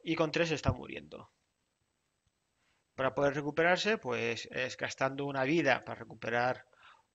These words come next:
un punto de... gastar una vida para recuperar una,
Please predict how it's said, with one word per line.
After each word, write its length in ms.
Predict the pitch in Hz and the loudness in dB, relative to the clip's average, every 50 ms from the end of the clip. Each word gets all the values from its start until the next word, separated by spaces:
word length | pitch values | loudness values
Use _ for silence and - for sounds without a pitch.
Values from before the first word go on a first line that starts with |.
| _ | _
un 160 | - 139 139 | -14 -14 -12
punto 380 | 123 - 135 139 131 120 135 135 | -8 -8 -8 -6 -4 0 0 0
de... 880 | 131 131 131 131 131 127 127 127 123 123 123 120 117 113 113 110 107 _ _ _ _ _ _ _ _ _ _ _ _ _ _ _ - _ _ _ _ _ _ _ _ _ _ _ _ _ _ | 0 0 0 -2 -2 -2 -2 -2 -2 -4 -4 -4 -6 -8 -10 -12 -16 _ _ _ _ _ _ _ _ _ _ _ _ _ _ _ -20 _ _ _ _ _ _ _ _ _ _ _ _ _ _
gastar 300 | - 135 127 - - 139 | -2 -2 -2 0 0 0
una 200 | 135 139 139 135 | 0 2 0 0
vida 300 | 131 160 180 151 139 127 | 0 -2 -2 -2 -2 -2
para 180 | - - 120 117 | -2 -4 -6 -6
recuperar 500 | 120 117 120 117 - 120 131 131 135 139 | -6 -10 -10 -6 -4 -2 0 0 0 -2
una, 600 | 143 - 147 143 143 139 139 135 131 131 131 | -2 -4 -6 -6 -4 -2 -2 -2 -2 -4 -8